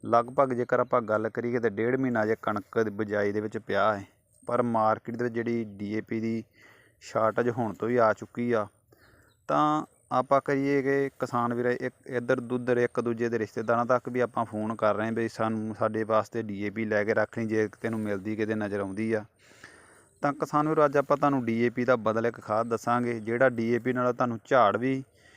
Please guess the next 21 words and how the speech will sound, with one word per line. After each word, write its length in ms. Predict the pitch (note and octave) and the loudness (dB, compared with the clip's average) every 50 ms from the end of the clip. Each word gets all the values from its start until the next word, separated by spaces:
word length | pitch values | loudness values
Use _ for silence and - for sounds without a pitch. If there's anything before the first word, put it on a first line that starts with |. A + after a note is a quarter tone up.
| - - _ _ - | -20 -20 _ _ -6
ਉਹਦਾ 380 | B2+ B2+ B2+ B2+ B2+ B2 B2 B2+ - - - - _ - | -2 2 4 6 6 6 4 0 -4 -14 -20 -16 _ -2
ਤੁਹਾਨੂੰ 240 | B2+ B2 A2+ G#2+ G2+ | -2 0 0 2 2
ਵੱਧ 220 | G#2+ A2 A#2+ C3 | 4 4 4 2
ਦੇਖਣ 320 | B2+ B2 A2+ - - A#2 | 0 0 -2 -2 -2 -4
ਨੂੰ 100 | A2+ A2+ | -4 -4
ਕਣਕ 260 | G#2+ - A2+ A2 - A2+ | -2 -2 -2 -2 0 0
ਦਾ 120 | G#2+ A2+ | 0 0
ਮਿਲੂਗਾ। 480 | A2 A2+ A2+ A#2+ A#2+ A2+ B2+ B2 A#2+ A#2+ - _ _ - | 0 0 0 -2 0 2 2 2 2 0 -8 _ _ -8
ਉਹਦੇ 160 | A#2+ A#2 C3 | -4 -2 0
ਬਾਰੇ 240 | B2 B2+ B2 B2 A#2+ | 2 4 4 4 2
ਅੱਜ 80 | A#2 A#2 | 0 0
ਜਾਣਕਾਰੀ 440 | G#2+ A2 G#2+ G#2+ G#2 - - A2 A2+ | 0 -2 0 0 0 -2 -2 -2 -2
ਸ਼ੇਅਰ 280 | - - A2 A2+ A#2+ | -4 -4 -2 -2 -2
ਕਰਨੀ। 320 | A2+ - A2 G#2+ A2 A#2 A#2 | 0 -2 -2 -2 -2 -4 -2
ਜਿਹੜੇ 200 | A2+ A2+ A#2 A#2 | -2 0 0 0
ਵੀਰ 140 | A2+ A2 G#2 | -2 -2 -4
ਚੈਨਲ 320 | - A2 A2 A2 A2 G#2+ | -6 -6 -4 -4 -4 -6
'ਤੇ 140 | G#2 G#2+ G#2+ | -6 -8 -8
ਪਹਿਲੀ 320 | - - A2+ A2+ A#2 B2+ | -6 -6 -4 -2 -2 0
ਵਾਰ 180 | A#2+ A#2+ A#2+ A#2+ | 2 4 4 4
ਹੈ 160 | A#2+ A#2 A#2 | 2 0 -2